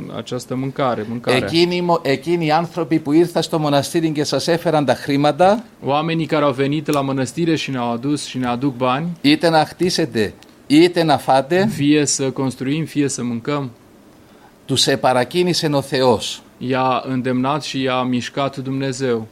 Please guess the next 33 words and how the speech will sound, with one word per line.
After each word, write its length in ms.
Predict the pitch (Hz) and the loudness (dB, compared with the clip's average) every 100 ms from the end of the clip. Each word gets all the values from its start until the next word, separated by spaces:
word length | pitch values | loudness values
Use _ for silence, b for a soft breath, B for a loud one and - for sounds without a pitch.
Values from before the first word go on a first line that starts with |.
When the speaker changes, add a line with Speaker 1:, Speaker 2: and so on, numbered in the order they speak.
| - - | -18 -18
Speaker 2:
Δεν 320 | 104 131 170 | -2 2 2
είναι 200 | 190 185 | 2 2
από 240 | 175 160 143 | 2 2 -2
εμάς. 540 | 123 113 - - - | -2 -2 -4 -8 -10
Speaker 1:
Nu 220 | - 135 165 | -6 -4 -2
sunt, 360 | - 175 143 143 135 127 110 | -2 -4 -2 0 2 2 2
n-au 160 | 139 | 0
venit 260 | 151 170 165 | 0 -2 -2
pentru 340 | 156 143 139 | -2 -4 -4
noi. 340 | 143 135 113 110 - - 110 | -4 -2 -4 -6 -14 -4 2
Speaker 2:
Αλλά 360 | 117 120 131 131 | 2 4 2 2
είναι 240 | 143 151 | 0 0
από 200 | 143 139 | 0 0
τον 180 | 143 123 | 0 0
Θεό 360 | - 131 143 | 0 0 0
που 100 | 147 | 0
είναι 200 | 147 139 | 0 0
μέσα 340 | 131 160 - 113 | 2 2 2 -2
μας. 340 | 85 78 - | -4 -6 -6
Speaker 1:
Este 640 | 120 123 120 - 131 135 127 | -6 -6 -6 -4 -2 0 -2
din, 260 | 120 131 131 | -4 -4 -2
uh, 340 | 127 127 123 123 | -2 -2 -2 -2
Dumnezeu 580 | 127 127 117 135 151 147 | -4 -2 -2 -2 -2 -4
Hristos 440 | 123 110 151 151 | -10 -6 -2 -2
care 200 | 151 139 | -2 -2
este 280 | 131 131 - | -2 -4 -4
în 120 | 135 | -4
noi. 320 | 147 151 113 104 B B B | -4 -2 -4 -8 B B B
Speaker 2:
Έτσι, 320 | 110 123 - 180 | 0 0 0 0
λοιπόν, 400 | 165 160 135 135 | 0 0 0 0
χρειάζεται 720 | - 123 120 143 160 160 143 | -4 0 0 0 -4 -2 -2
εμείς 520 | 120 123 156 - - _ B B B B | 0 0 0 -4 -10 _ B B B B
να 220 | 120 | -2